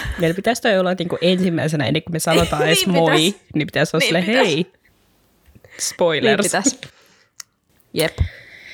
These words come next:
Speaker 2: Mut
Speaker 1: Juh.
Speaker 2: joo. <clears throat> Eli Viisasten kivi-elokuva on nyt käsittelyssä, ja ennen kuin mennään itse elokuvaan ja sen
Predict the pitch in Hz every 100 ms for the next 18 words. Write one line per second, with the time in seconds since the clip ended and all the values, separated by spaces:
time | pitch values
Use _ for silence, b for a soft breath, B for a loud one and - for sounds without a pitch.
0 | B B B B B B 180 170 240 185
1 | 175 - B B B 240 - - - 262
2 | 214 - - 254 233 208 - 247 220 202
3 | 185 196 202 220 202 196 185 175 175 -
4 | 196 190 175 - 170 180 - 175 - 185
5 | 175 - 202 208 185 180 170 175 175 175
6 | 170 196 - - - 180 180 175 165 160
7 | 156 156 160 170 160 160